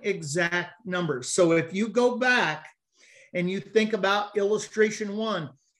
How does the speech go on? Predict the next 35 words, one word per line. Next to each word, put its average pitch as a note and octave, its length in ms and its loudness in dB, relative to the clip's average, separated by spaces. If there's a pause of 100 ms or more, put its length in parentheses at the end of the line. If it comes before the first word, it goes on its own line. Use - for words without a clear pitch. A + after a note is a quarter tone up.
(100)
he E3+ 100 -4
put F3 180 -2
the D#3+ 80 -2
money F#3 320 2
on A3 220 0
deposit, G#3 720 0
and F#3+ 160 -4
at F3 180 -4
the E3 340 -2
end A3+ 280 4
of G3+ 160 0
the G#3+ 100 2
rainbow, G3 880 2 (680)
he F#3 140 0
had F#3 240 2
cash F#3+ 360 2
value, F#3+ 400 0
he D#3+ 100 -2
had F#3+ 240 2
death G3+ 300 0
benefit, F3 420 -4 (420)
but F#3 80 2
he F#3+ 80 4
pulled F#3 260 0
out E3+ 200 -4
ninety-two F3+ 600 -4
thousand F#3 560 0
dollars D#3+ 640 0 (560)
a G3 80 4
year F#3 720 4 (420)
at F3+ 240 0
retirement F3 840 2 (1400)
to F3+ 100 0
live E3+ 280 2
life. G3 400 -2